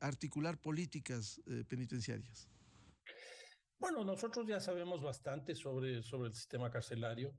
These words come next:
Speaker 2: Eh, lo, lo que va a ayudar es a, a, a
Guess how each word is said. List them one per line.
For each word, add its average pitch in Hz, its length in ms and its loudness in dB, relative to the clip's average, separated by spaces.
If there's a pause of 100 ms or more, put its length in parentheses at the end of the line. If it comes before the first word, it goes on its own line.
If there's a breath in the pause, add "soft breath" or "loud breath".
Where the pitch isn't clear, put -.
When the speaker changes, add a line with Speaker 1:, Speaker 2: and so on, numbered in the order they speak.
(100)
Speaker 2:
Eh, 98 340 0
lo, 113 240 0
lo 117 200 0
que 123 100 -2
va 123 80 2
a 123 40 2
ayudar 127 460 2
es 135 140 0
a, 110 320 -2
a, - 240 -6
a 113 220 -6